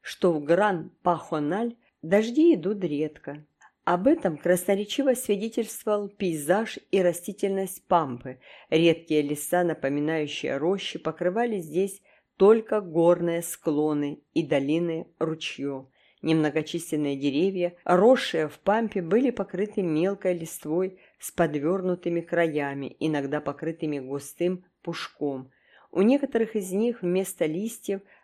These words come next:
были только колючки и иглы. Между деревьями, принадлежавшими к классу двудольных, встречались низкие пальмы,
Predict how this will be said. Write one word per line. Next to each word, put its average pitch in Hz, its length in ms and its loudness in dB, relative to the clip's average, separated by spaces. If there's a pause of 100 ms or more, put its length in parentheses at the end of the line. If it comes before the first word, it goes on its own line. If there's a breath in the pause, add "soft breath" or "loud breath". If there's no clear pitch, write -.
были 208 640 0 (180)
только 233 380 4
колючки 180 720 -2
и 180 600 -4
иглы. 147 640 -4 (300 soft breath)
Между 156 380 2
деревьями, 156 600 0
принадлежавшими 147 1080 -2
к - 140 -18
классу 170 600 -2 (260 soft breath)
двудольных, 160 1000 0 (200 soft breath)
встречались 277 720 0
низкие 196 500 0
пальмы, 151 560 -4